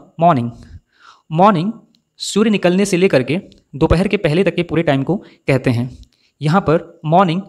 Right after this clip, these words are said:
एक्सटेंशन है और एट ओ क्लॉक उस मॉर्निंग का एक छोटा सा पॉइंट है, इसीलिए मॉर्निंग के पहले in का और एट ओ क्लॉक के पहले at का यूज़ किया गया है।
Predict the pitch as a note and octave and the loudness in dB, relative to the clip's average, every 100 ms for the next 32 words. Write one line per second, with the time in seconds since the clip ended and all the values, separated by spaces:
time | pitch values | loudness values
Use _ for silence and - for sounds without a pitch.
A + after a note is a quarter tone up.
0 | - C#3 - F#3+ F#3 D3+ A#2+ - _ _ | -12 -12 -4 -2 0 -2 -4 -8 _ _
1 | _ _ D#3 D3 F#3 - - G3 G3 D3 | _ _ 2 2 0 -8 -6 -2 0 2
2 | D3+ F#3 - F3+ - D3+ F3 G3+ D3 D3 | 2 0 -6 -6 -2 2 2 2 -2 -4
3 | G3 _ F3 F#3+ D3+ C#3+ C#3+ G3 - - | -6 _ -6 -2 -2 0 0 -2 -4 -4
4 | F3+ G3 F#3 A#2+ - _ _ - E3+ A3+ | 0 0 -2 -6 -10 _ _ -8 -4 0
5 | D3+ F3+ - D3 D#3 G#3 G3 D#3 C#3+ F3 | 0 -2 -2 2 2 2 -2 -2 -2 -4
6 | - - C#3 D3 F#3+ G#3+ - _ - D#3 | -8 -10 -6 -4 -4 -4 -12 _ -2 0
7 | E3+ - - G3+ G3 D#3+ C#3+ D3+ C#3 D#3 | 0 -4 -4 -2 0 0 0 -2 -2 -2
8 | A3+ - - E3+ F#3 D3 D#3 - C#3+ B2+ | -6 -10 -4 -4 0 0 0 -2 -2 0
9 | A#2+ A#2 | -2 -4